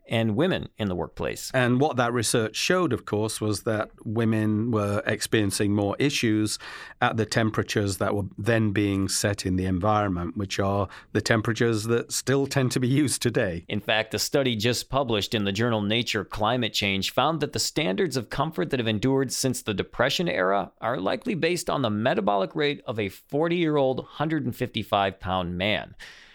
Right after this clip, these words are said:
Speaker 1: And the problem with that, Hedge says, is that women, for a variety of biological and cultural reasons, tend to be colder than men in offices. But Hedge has also found evidence that the average office temp of seventy degrees in the summer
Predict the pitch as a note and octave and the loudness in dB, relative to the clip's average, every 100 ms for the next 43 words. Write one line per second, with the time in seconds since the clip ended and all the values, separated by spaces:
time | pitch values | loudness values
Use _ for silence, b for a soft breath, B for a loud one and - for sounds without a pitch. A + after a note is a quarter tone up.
0 | B B - D3 - A3+ C4 F3+ C#3 A#2 | B B -6 -4 0 2 2 0 0 0
1 | A2 A#2 A2+ - B2 A#2+ C3 - A#2+ C3 | 0 0 -2 -2 0 0 -2 -2 2 0
2 | B2+ A#2 F#3 D#3 G2+ C3 - - A2+ G2+ | 0 0 0 2 0 -2 -6 -2 -2 0
3 | G2 A#2+ D#3+ A#2+ G2 F#2+ G2+ F#2 F#2 G2+ | 0 0 2 0 0 0 2 2 2 0
4 | A2+ A#2+ - A2+ A2 F#2+ F2+ - A#2 C#3+ | 0 -4 -2 -2 -2 -4 -6 -2 0 0
5 | - D#3+ D3+ D#3 D#3+ F3+ F3 - B B | -2 -2 0 0 0 0 -2 -4 B B
6 | B B - A#3+ G#3+ D3+ F#3 G#3+ D3+ G2+ | B B 0 2 2 2 0 2 2 0
7 | F#2 F2+ D#2+ C#2+ A#1+ G1+ - - G1+ - | 0 -2 -2 -4 -4 -4 -4 -8 -6 -8
8 | - _ _ A#2+ C#3+ E3+ C3 C3+ C#3 F3+ | -8 _ _ 0 2 2 0 0 0 2
9 | G3 - A#2 G2 A2 A#2 A#2 - A2+ A#2+ | 0 2 0 0 0 0 0 -4 -8 -8
10 | - A#2 E3 C#3+ - - C3+ - A2+ - | -2 0 0 0 -2 0 0 -2 -6 -4
11 | C3 A#2+ - - B2+ D3 C#3 A#2+ G2+ A2 | -2 -2 -2 0 0 2 0 0 -2 0
12 | C#3+ D3+ E3 E3 - F3 G3 | 2 0 0 -2 0 0 0